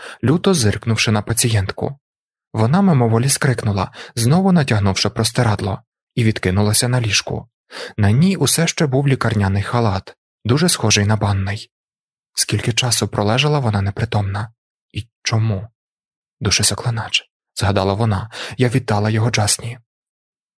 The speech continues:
Наступні півгодини були чи не найжалюгідніші в житті Шалан. Вона провела їх, відчуваючи стійкі напади нудоти,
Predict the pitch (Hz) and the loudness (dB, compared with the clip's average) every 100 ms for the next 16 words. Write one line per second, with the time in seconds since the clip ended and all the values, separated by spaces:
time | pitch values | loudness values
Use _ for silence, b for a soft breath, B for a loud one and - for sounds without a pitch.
0 | - 104 - 180 180 143 143 120 123 127 | -2 0 0 -2 0 0 0 2 0 2
1 | 156 165 160 B - 113 131 135 120 120 | 2 2 -2 B -2 0 0 0 0 2
2 | 120 117 123 113 113 156 170 - 170 113 | 2 2 2 2 0 0 0 0 0 0
3 | 101 - - - 113 92 95 - _ _ | 0 0 0 0 0 -2 -4 -12 _ _
4 | _ _ - 117 110 - 107 110 120 151 | _ _ -2 0 0 0 0 0 0 0
5 | 165 - B B - 113 - 139 180 190 | -2 -4 B B -4 -2 0 0 0 2
6 | 185 165 - 123 - 175 127 101 107 120 | 0 0 0 -2 0 2 2 2 2 4
7 | 139 139 107 - - | 4 2 0 -2 -8